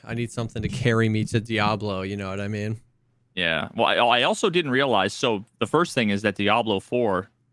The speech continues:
Speaker 2: comes out today. Well, half an hour
Speaker 1: Yeah,
Speaker 2: ago.
Speaker 1: what?
Speaker 2: Wait. No, in a half an hour.
Speaker 1: Okay, but what is that? 'Cause
Speaker 2: Um,
Speaker 1: I've been seeing Asmon play it. Is he just, like, V P N'd into New Zealand or something? Like,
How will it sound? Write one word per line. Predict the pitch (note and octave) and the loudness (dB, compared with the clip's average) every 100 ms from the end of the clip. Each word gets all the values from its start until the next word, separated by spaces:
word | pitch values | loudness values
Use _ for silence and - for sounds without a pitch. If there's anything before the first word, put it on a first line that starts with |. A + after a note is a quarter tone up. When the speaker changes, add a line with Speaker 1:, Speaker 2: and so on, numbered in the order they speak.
| _ | _
Speaker 2:
comes | G#2+ G2+ | -4 -4
out | F#2 | -4
today. | F#2 G#2 A2+ F#2+ | -8 -2 0 0
Well, | F#2+ F#2+ G2+ _ _ _ - | -2 -4 -4 _ _ _ -4
half | A#2+ A2 | -2 2
an | G#2+ | 2
hour | A2+ E2+ | 2 2
Speaker 1:
Yeah, | A3+ G#3+ | 2 2
Speaker 2:
ago. | C3 | 0
Speaker 1:
what? | B2+ F3+ D#3+ | 0 0 0
Speaker 2:
Wait. | F#2+ - _ _ | -2 -8 _ _
No, | C3 | -2
in | - E3 | 0 0
a | C3 | 0
half | D3 B2 | 0 0
an | A2 | 0
hour. | F2+ D#2+ | 0 0
Speaker 1:
Okay, | D3 C3 A2+ - | 2 0 0 -2
but | D#3+ D#3 | -6 0
what | A#3 C4+ | 0 2
is | G#3+ A3+ | -4 -2
that? | E3 D#3 | 0 -2
'Cause | - | 0
Speaker 2:
Um, | G#3 | 0
Speaker 1:
I've | A3 | 2
been | A3+ | 0
seeing | - F3+ A2+ | 2 2 2
Asmon | A#2+ E3+ - F#3+ | 0 0 0 -6
play | - F#3 F#3 F#3+ | -2 0 2 0
it. | C3 | 0
Is | B2+ | 0
he | D#3+ E3 | 2 2
just, | D#3+ - | 0 0
like, | C#3 B2 A2+ _ _ _ _ _ | 2 2 0 _ _ _ _ _
V | A#2 A2 C#3+ | -8 2 2
P | D3 C#3+ | 4 2
N'd | C#3 C#3+ | 4 4
into | C#3 A#2+ G#2+ | 4 4 4
New | G#2+ A2 | 4 4
Zealand | G#2+ A#2 D#3 E3 | 4 2 4 2
or | D#3+ | 0
something? | - E3+ E3 E3+ E3 | 0 -2 -2 -4 -4
Like, | D#3 A2 G2+ - | -4 -4 -4 -8